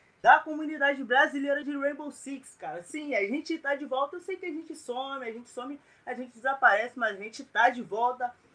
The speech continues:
cara, com a equipe totalmente reformulada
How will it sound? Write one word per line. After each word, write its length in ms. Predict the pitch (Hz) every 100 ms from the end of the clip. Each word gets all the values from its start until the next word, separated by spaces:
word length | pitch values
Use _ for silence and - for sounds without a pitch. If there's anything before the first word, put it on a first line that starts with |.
| _ _
cara, 320 | 285 247 185
com 100 | 208
a 60 | 233
equipe 320 | - 247 262 -
totalmente 680 | 285 339 302 269 247 277 254
reformulada 1080 | 269 269 262 285 277 214 185 233 240 233